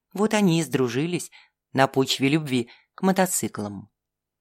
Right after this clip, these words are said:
Шашлыки и колбаски они у нас тоже жарить собирались уже не в первый раз. Мясо всегда привозил Михаил. Он же его всегда и жарил.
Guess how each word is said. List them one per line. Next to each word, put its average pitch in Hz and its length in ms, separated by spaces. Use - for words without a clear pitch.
Шашлыки 170 680
и 165 40
колбаски 165 840
они 170 260
у 175 40
нас 175 200
тоже 135 280
жарить 127 380
собирались 139 560
уже 135 220
не 160 160
в - 80
первый 131 320
раз. 117 340
Мясо 170 440
всегда 139 360
привозил 127 580
Михаил. 113 760
Он 165 200
же 156 120
его 151 260
всегда 147 380
и 160 100
жарил. 110 520